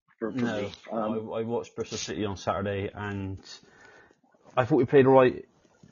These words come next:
Speaker 2: i-, in certain parts of the game, but we just have got no threat up front at the moment, and we got what the, we, like in football, normally you get what you deserve, don't you? So, um,
Speaker 1: Yeah, yeah.
Speaker 2: but no, but I'm glad you had a good weekend, mate. And, um, as always, at the start of the pod with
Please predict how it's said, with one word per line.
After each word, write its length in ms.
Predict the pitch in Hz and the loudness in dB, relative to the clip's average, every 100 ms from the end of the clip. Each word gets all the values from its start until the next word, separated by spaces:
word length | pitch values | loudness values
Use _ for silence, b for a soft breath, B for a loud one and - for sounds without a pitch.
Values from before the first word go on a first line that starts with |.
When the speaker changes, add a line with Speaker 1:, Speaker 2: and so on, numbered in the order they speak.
| - | -18
Speaker 2:
i-, 100 | - - | -16 -8
in 280 | 127 120 101 | -2 -2 -4
certain 400 | - 135 110 104 | -2 -2 -2 0
parts 320 | 127 104 113 | 0 0 -4
of 60 | |
the 60 | 107 | -4
game, 380 | 110 104 104 101 - | 0 -2 -2 -8 -6
but 240 | 107 - | -6 -2
we 100 | 107 | -4
just 220 | 110 92 | -2 -6
have 120 | - | -8
got 120 | - 101 | -6 -2
no 220 | 101 90 | -2 -4
threat 240 | - 92 | -2 -4
up 160 | 104 107 | -4 -6
front 240 | 117 95 | -6 -6
at 60 | 98 | -6
the 60 | |
moment, 440 | 98 107 107 107 - - | -6 -6 -4 -6 -8 -12
and 340 | 101 101 98 - - | -10 -10 -14 -20 -12
we 80 | 104 | -4
got 180 | 101 104 | -2 0
what 160 | 110 107 | -2 -2
the, 100 | 113 | -2
we, 200 | 117 - B B B | -2 -4 B B B
like 180 | 135 135 | 2 4
in 80 | 131 | 2
football, 320 | - 143 123 | 0 -2 2
normally 320 | 131 117 113 117 | 2 2 2 0
you 80 | |
get 160 | 120 117 | 0 0
what 140 | 117 | 0
you 80 | 117 | 0
deserve, 380 | 113 104 101 92 | 0 0 -2 0
don't 200 | 104 76 | -2 -2
you? 200 | 95 90 90 | -6 -10 -8
So, 260 | - 101 101 104 | -2 -2 -2 -2
um, 60 | 101 | -2
Speaker 1:
Yeah, 180 | 98 87 _ b b b b | -4 -6 _ b b b b
yeah. 60 | - | -2
Speaker 2:
but 160 | 120 - | -2 0
no, 160 | 139 131 | 2 2
but 120 | 101 | 4
I'm 80 | 135 | 6
glad 180 | 147 135 | 6 6
you 20 | |
had 80 | 113 | 4
a 60 | |
good 120 | 127 | 4
weekend, 400 | 117 110 - 113 | 2 0 -4 -4
mate. 200 | 117 113 - | -2 -4 -4
And, 420 | 123 120 120 113 - - - | -4 -2 0 -2 -6 -10 -8
um, 360 | 117 117 117 - | -4 -2 -4 -4
as 160 | 123 131 | 0 2
always, 440 | 120 110 104 - | 4 2 0 -6
at 80 | - | -12
the 80 | - | -8
start 240 | - 78 | -6 -6
of 80 | - | -4
the 40 | |
pod 220 | 120 110 - | -2 -2 -2
with 300 | 107 104 98 | -4 -2 -4